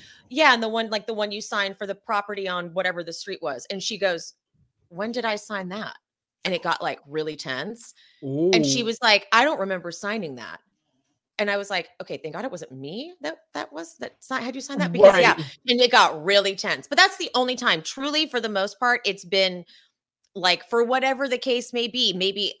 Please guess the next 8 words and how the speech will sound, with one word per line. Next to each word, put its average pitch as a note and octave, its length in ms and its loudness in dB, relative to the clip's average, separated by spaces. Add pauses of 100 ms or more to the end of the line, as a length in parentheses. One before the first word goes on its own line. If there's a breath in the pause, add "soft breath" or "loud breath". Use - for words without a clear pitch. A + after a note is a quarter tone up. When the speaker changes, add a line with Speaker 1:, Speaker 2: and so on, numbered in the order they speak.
Speaker 1:
as G#3 180 0
Sheena, C#4+ 360 -2
Sheena D#4+ 420 -2
went B3+ 180 -2
on, A3 460 -4
um, D3+ 500 -4 (720)
Jeff G3+ 260 0
Lewis F#3 540 -2